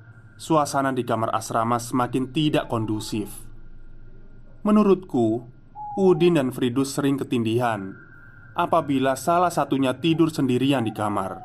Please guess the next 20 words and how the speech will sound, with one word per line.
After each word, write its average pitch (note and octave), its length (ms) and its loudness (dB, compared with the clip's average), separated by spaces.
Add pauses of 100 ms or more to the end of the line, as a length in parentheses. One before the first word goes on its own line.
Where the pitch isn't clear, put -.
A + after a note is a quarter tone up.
(1080)
Sampai E3 480 0
di D3 160 2
mana A#2+ 560 0
saat - 240 -2
di A2+ 80 -4
bulan-bulan G#2+ 480 0
terakhir A2+ 400 -2
di A#2 160 -4
asrama, G#2 640 -2 (880)
kali C3 320 0
ini C3 160 4
aku A#2+ 400 0
yang A2 80 0
diganggu. G2+ 640 -4 (1500)
Pada A3 240 6
awalnya F#3 480 4
aku E3+ 160 2
terbangun C#3+ 640 2
pukul C3 480 0
satu. G#2 640 -8